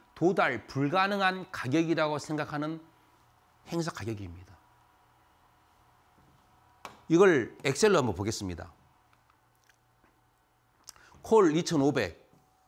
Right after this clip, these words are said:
풋 천사백. 자,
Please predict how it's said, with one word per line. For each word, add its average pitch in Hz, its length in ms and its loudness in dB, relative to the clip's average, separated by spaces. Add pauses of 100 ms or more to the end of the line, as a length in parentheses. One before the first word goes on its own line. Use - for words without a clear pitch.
(380)
풋 202 200 -8 (240)
천사백. 151 560 -12 (3500)
자, 104 260 -8